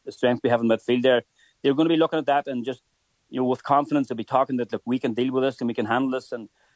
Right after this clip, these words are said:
and, and as I say, that always in the back of their mind, they know that they owe Tyrone one with,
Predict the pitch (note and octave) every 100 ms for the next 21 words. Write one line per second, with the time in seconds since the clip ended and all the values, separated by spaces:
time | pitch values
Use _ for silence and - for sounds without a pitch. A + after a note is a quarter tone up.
0 | _ A#2 A2+ - A#2+ G#2+ G#2+ C3+ B2+ C3
1 | D3 D3+ C3 A#2+ C3 B2 A#2+ A#2+ C3 A#2+
2 | A#2 B2 B2+ C#3+ C#3+ C3+ - _ _ A#2
3 | B2 C#3 C3 C#3 C3+ C3 B2+ A#2 - A#2+